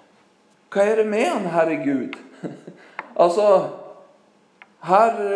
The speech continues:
har han liksom dette ulydige folket og må irettesette det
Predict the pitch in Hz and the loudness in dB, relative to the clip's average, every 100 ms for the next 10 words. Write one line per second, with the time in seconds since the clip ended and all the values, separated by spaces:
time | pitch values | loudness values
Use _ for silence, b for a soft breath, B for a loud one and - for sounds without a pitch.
0 | 196 190 190 202 226 180 175 170 196 185 | 0 0 4 6 4 0 -2 0 0 2
1 | 190 190 214 196 175 175 185 214 170 160 | 0 2 4 4 4 0 -2 -2 0 0
2 | 165 185 208 170 160 151 175 170 165 170 | 0 0 0 2 2 2 2 2 4 2
3 | 190 190 208 208 196 - 165 | 2 0 -4 -2 -4 -4 -2